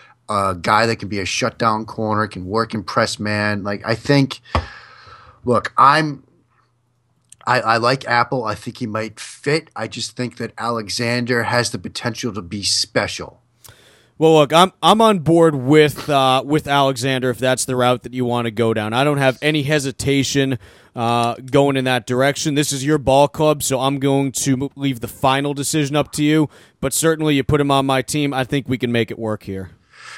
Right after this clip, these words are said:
Speaker 1: Time check?
Speaker 2: One minute.
Speaker 1: Any outside the bo-, box considerations? Do we, like, s-, do we go Q B here? I mean, do we do anything crazy, or do you think
Speaker 2: Well, I
Speaker 1: this
Speaker 2: thought,
Speaker 1: makes the most sense?
Speaker 2: I thought you were gonna say kicker, but no, I don't think,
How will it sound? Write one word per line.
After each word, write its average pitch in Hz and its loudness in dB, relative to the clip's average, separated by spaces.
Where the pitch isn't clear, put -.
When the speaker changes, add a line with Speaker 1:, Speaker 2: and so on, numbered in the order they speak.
Speaker 1:
Time 113 2
check? 135 0
Speaker 2:
One 156 2
minute. 135 -2
Speaker 1:
Any 139 4
outside 135 2
the 117 -10
bo-, 120 -6
box 113 -2
considerations? 107 -6
Do 104 -8
we, 101 -6
like, 92 -6
s-, - -4
do 117 -4
we 117 0
go 156 6
Q 170 2
B 151 4
here? 101 -2
I 85 -4
mean, 92 -4
do 101 -8
we 107 -4
do 120 0
anything 127 2
crazy, 123 2
or 113 0
do 101 -6
you 104 -4
think 113 -2
Speaker 2:
Well, 156 -2
I 139 4
Speaker 1:
this 120 4
Speaker 2:
thought, 220 6
Speaker 1:
makes 110 0
the 113 -4
most 101 -2
sense? 87 -4
Speaker 2:
I 156 2
thought 208 6
you 202 2
were 180 6
gonna 165 2
say 147 0
kicker, 151 0
but 135 0
no, 135 4
I 127 4
don't 156 0
think, 147 -4